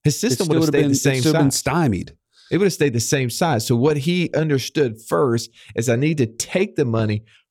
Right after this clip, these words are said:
Speaker 1: build something. I need to plant a tree," right?
Speaker 2: That's right.
Speaker 1: "I need to get the tree growing, and then I can borrow against that growth to go pay off the debt. And then I can take the cash flow that's freed up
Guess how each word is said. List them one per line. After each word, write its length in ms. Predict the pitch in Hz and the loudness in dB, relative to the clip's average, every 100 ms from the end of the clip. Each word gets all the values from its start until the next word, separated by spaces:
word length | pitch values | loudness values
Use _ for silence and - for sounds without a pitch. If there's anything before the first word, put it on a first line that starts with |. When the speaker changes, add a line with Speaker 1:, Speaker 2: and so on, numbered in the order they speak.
| _ _ 107 - | _ _ -10 0
Speaker 1:
build 480 | 160 214 202 117 - | 2 4 4 2 -2
something. 480 | - 92 - 78 - | -2 -2 -2 -6 0
I 80 | 131 | 0
need 120 | 151 | 2
to 100 | 123 | 0
plant 400 | - 156 156 139 | -2 0 0 2
a 60 | |
tree," 480 | 113 - 170 104 - 107 _ _ - | 0 0 0 -2 -6 -20 _ _ -4
right? 320 | 110 117 143 - | 0 0 -2 -2
Speaker 2:
That's 220 | 131 - | -2 0
right. 220 | 110 90 - | -2 -2 0
Speaker 1:
"I 60 | 156 | 2
need 100 | 147 | 2
to 100 | 135 | 2
get 160 | 147 | 0
the 80 | 127 | -2
tree 320 | - 190 214 | -2 0 0
growing, 500 | 160 123 92 78 104 - - | 2 0 0 -2 -6 -10 -8
and 100 | - | -2
then 120 | 170 160 | 0 0
I 80 | |
can 160 | 143 123 | -2 -2
borrow 320 | 127 175 147 | 0 2 2
against 580 | 117 104 143 190 - - | 0 0 0 0 -4 -4
that 300 | 127 123 113 | -2 -2 -4
growth 800 | 107 113 156 185 107 135 - - _ - | -4 0 2 2 0 -2 -8 -18 _ -6
to 100 | 151 | -2
go 160 | 139 139 | 0 0
pay 220 | - 147 | 2 2
off 220 | 127 113 | 2 0
the 100 | 117 | -2
debt. 420 | 117 147 85 - _ _ _ - - | 0 -2 -2 -16 _ _ _ -16 -4
And 120 | 147 | 0
then 80 | 180 | 2
I 100 | 170 | 2
can 160 | 151 139 | 0 0
take 200 | 175 160 | -2 -2
the 80 | 123 | -6
cash 400 | - 170 202 - | -4 -4 -4 -2
flow 220 | 151 131 | 0 0
that's 180 | 120 - | -2 -6
freed 380 | - 160 139 - | -4 -2 -2 -2
up 440 | 151 196 156 170 | 0 2 0 -2